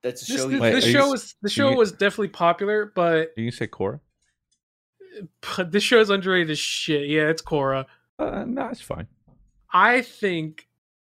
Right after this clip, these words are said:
Speaker 2: Korra is so underrated, except for season two. That season two was, was absolutely terrible.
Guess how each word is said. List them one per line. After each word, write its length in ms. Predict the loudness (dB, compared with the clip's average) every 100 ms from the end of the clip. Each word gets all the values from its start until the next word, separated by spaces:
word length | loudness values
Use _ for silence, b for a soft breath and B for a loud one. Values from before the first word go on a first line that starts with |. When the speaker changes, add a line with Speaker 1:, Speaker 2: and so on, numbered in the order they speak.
| _ _ _
Speaker 2:
Korra 680 | -6 -2 2 2 2 -2 -8 -18 _ _
is 220 | -8 -8 -10 -14
so 500 | -6 2 4 4 0
underrated, 1000 | -2 -2 0 2 0 -2 -6 -10 -14 -14
except 400 | -10 -8 -4 -4
for 80 | -6
season 280 | -10 -8 -8
two. 280 | -6 -6 -6
That 200 | -8 -10
season 240 | -10 -10
two 140 | -10 -10
was, 120 | -10 _ _
was 200 | -12 -10
absolutely 360 | -8 -6 -6 -6
terrible. 340 | -8 -10 -14